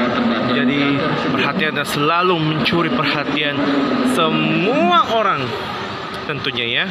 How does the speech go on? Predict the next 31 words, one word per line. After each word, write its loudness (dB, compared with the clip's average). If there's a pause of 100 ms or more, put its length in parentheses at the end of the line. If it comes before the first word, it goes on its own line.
(500)
Dan -2 (1600)
saya -2
Hans -4
Ebert, -2
saya 0
akan -4
tetap -4
kemana -2
arah 0
mata -2
yang -2
berjalan 0 (120)
dan 0 (720)
aku -2 (120)
mau -2
pulang 0 (160)
ke -4
rumah 0
dulu 0
ya. 2 (920)
Dan -2 (960)
vlog -4
with -4
Hans -4
Ebert -2
kami -2
akhiri -2 (480)
bersama -4
kita -2
pada -2
episode -2